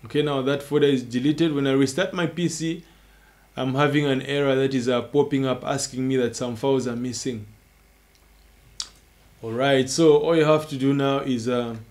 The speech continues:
open your task scheduler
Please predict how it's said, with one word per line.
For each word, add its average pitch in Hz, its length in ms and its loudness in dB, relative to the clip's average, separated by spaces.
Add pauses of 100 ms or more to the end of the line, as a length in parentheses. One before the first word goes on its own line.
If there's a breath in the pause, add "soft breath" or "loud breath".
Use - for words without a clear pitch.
(1200)
open 151 300 2
your 131 400 0
task 139 360 -2
scheduler 160 720 2